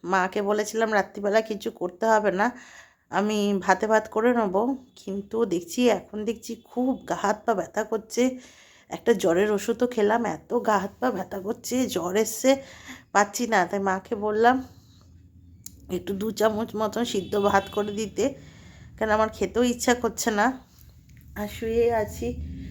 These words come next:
শুয়ে আছি মানে মাথাটা তুলতে পারছি না, মাথাটা তুললে না মাথাটা ঘোরাচ্ছে, এতটাই শরীরটা দুর্বল হয়ে গেছে না। আর জ্বরের ওষুধ এমনিতে আমি খেতে পারি না, জ্বরের ওষুধ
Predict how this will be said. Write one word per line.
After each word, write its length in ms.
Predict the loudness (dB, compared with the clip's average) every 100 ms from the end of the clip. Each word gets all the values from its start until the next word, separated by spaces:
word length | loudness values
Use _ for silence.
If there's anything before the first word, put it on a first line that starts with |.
| -10 -10 -10 -10 -2
শুয়ে 200 | 2 4
আছি 200 | 4 2
মানে 180 | 4 4
মাথাটা 380 | 4 2 -2 -4
তুলতে 260 | -4 -2 0
পারছি 320 | 2 2 -2 -4
না, 160 | -6 -6 -8 -6 -4
মাথাটা 340 | -2 0 2 2
তুললে 280 | 0 0 2
না 100 | 2
মাথাটা 340 | 2 2 2 0
ঘোরাচ্ছে, 580 | 2 2 2 0 -4 -4 -6 -6 -6 -6 -8 -8 -10 -10 -10 -8 -6
এতটাই 400 | -2 0 2 2 0 -2
শরীরটা 340 | -2 0 0
দুর্বল 380 | 2 2 2 4
হয়ে 160 | 4 4
গেছে 260 | 2 0 0
না। 180 | 2 2 0 -10 -4
আর 140 | -2 -2 -8 -14 -14 -18 -16 -14 -14 -16 -18 -20 -16 -4
জ্বরের 300 | 2 4 4 2
ওষুধ 240 | 0 2
এমনিতে 280 | 2 0 -4
আমি 120 | -2 -2
খেতে 260 | -2 -2 2
পারি 220 | 2 2
না, 140 | -2
জ্বরের 280 | -4 -4 -2
ওষুধ 220 | -4 -6